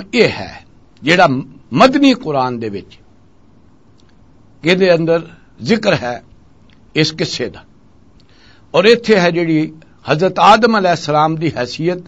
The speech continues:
مقرر کیتی گئی کہ اس زمین دے اتے انہوں کس حیثیت وچ اللہ تعالیٰ نے بھیجیا۔ تو فرمایا، "وَإِذْ قَالَ رَبُّكَ لِلْمَلَائِكَةِ إِنِّي جَاعِلٌ فِي الْأَرْضِ خَلِيفَةً۔" یاد کرو جدو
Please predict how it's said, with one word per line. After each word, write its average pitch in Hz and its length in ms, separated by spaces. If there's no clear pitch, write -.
مقرر 156 420
کیتی 143 420
گئی 156 160
کہ 170 140
اس 147 120
زمین 147 500
دے 151 60
اتے 147 240
انہوں 160 200
کس 156 240
حیثیت 147 500
وچ 151 220
اللہ 139 180
تعالیٰ 123 340
نے 131 100
بھیجیا۔ 87 360
تو - 80
فرمایا، 214 500
"وَإِذْ 226 180
قَالَ 220 220
رَبُّكَ 214 440
لِلْمَلَائِكَةِ 208 880
إِنِّي 202 200
جَاعِلٌ 185 420
فِي 170 120
الْأَرْضِ 160 300
خَلِيفَةً۔" 123 440
یاد 190 240
کرو 247 240
جدو 214 360